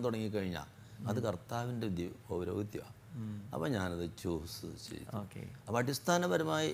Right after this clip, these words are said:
Speaker 1: എൻ്റെ മുമ്പിൽ ഒരൊറ്റ കാര്യമേ ഉള്ളൂ,
Speaker 2: ഉം.
Speaker 1: യേശു ഫ്രാൻസിസ് അസീസിയുടെ വഴി.
Speaker 2: ഓക്കെ.
Speaker 1: അത് വ്യക്തത എനിക്ക് തോന്നുന്നത് ഞാൻ ഒരിക്കലും കളയാതിരിക്കാൻ നോക്കും.
Speaker 2: ഓക്കെ.
Speaker 1: അക്കാരണത്താൽ ഞാൻ എൻ്റെ പേര് തന്നെയും ഞാൻ ഫ്രാൻസിസ് ക്രിസ്തി എന്നാക്കി.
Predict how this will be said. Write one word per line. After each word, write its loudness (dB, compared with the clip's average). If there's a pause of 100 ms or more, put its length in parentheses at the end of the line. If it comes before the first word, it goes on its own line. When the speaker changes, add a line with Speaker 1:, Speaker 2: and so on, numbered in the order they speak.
(160)
Speaker 1:
എൻ്റെ 2 (100)
മുമ്പിൽ 2
ഒരൊറ്റ 2 (160)
കാര്യമേ 4
ഉള്ളൂ, -2 (400)
Speaker 2:
ഉം. -4 (160)
Speaker 1:
യേശു 4 (920)
ഫ്രാൻസിസ് 0
അസീസിയുടെ -2
വഴി. -2 (460)
Speaker 2:
ഓക്കെ. -8 (480)
Speaker 1:
അത് 4 (180)
വ്യക്തത 4
എനിക്ക് 4
തോന്നുന്നത് 2
ഞാൻ 0 (120)
ഒരിക്കലും 2
കളയാതിരിക്കാൻ 6
നോക്കും. -2 (260)
Speaker 2:
ഓക്കെ. -8 (220)
Speaker 1:
അക്കാരണത്താൽ 8 (120)
ഞാൻ 8
എൻ്റെ 4 (120)
പേര് 8
തന്നെയും 6 (100)
ഞാൻ 2 (440)
ഫ്രാൻസിസ് 0 (100)
ക്രിസ്തി 2
എന്നാക്കി. 0